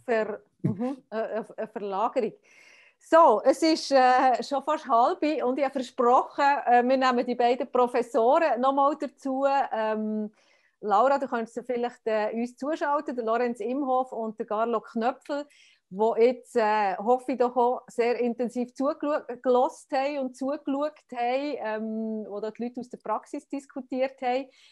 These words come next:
Ähm, ja, erzählt doch kurz. Äh, Lorenz Imhoff, was habt ihr gehört? Was hat euch gefallen? Was hat euch weniger gefallen?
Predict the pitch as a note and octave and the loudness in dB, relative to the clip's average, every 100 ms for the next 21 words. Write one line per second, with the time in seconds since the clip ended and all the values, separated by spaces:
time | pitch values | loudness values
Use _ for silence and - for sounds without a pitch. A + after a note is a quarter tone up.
0 | _ _ _ - A#3 B3 A#3+ B3 A#3 G#3+ | _ _ _ -2 4 6 6 4 2 -4
1 | _ _ - G#3+ D4 B4 - C4 D4 C#4+ | _ _ -4 2 4 2 -2 -2 2 2
2 | G4 G4 F#4+ G4 F4+ G3+ - C4+ B3 C4 | 0 -2 -2 2 4 2 -2 0 4 6
3 | C4 A3+ C4 C#4+ D4+ D#4 D#4 E4 D#4+ - | 4 4 2 2 0 -2 -4 2 2 2
4 | B3+ B3+ C#4+ F4 - C4+ C4 C#4+ C#4+ - | 0 -2 -4 -6 -6 0 0 0 -2 -8
5 | A#3 A#3+ C4+ B3 B3+ - B3+ B3+ C4+ C#4+ | -8 -4 -4 -4 -6 -4 0 2 2 2
6 | C#4 C4 A#3 B3 A#3+ A3 B3+ C#4 D4 - | 2 0 -2 -4 -4 -2 -2 -2 -8 -10
7 | - B3+ C4+ C4 C4+ | -4 -2 -2 -4 -6